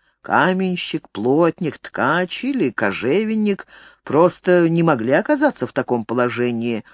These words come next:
Любой из них всегда мог пойти в город и поискать работу. Были среди них и женщины, правда, как правило, вдовы или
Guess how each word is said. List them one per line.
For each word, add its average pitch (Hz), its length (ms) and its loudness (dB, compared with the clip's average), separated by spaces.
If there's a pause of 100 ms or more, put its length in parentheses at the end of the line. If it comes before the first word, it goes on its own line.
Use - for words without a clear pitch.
(100)
Любой 269 480 6
из 165 140 0
них 170 180 0
всегда 156 540 0
мог 214 280 0
пойти 127 400 0
в 113 120 -6
город 233 320 0
и 120 60 -4
поискать 120 500 -4
работу. 117 640 0 (500)
Были 160 400 4
среди 156 340 -2
них 170 220 -2
и 202 60 2
женщины, 160 800 -2 (320)
правда, 220 320 2
как 139 160 -2
правило, 147 580 2 (160)
вдовы 127 840 2 (340)
или 196 440 2